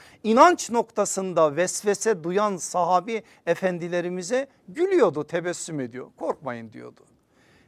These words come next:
"Bunun varlığı sizin imanınızın olduğuna işarettir." diyordu. Bakın ne kadar güzel bir yol gösteriyor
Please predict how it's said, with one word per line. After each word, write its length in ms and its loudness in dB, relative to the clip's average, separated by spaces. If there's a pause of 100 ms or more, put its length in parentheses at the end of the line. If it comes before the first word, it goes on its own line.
(180)
"Bunun 760 -4
varlığı 800 4 (120)
sizin 460 -8
imanınızın 800 -2
olduğuna 540 -4
işarettir." 760 -8
diyordu. 440 -16
Bakın 280 -12 (240)
ne 60 0
kadar 300 4
güzel 360 -2
bir 60 -8
yol 220 0
gösteriyor 540 -4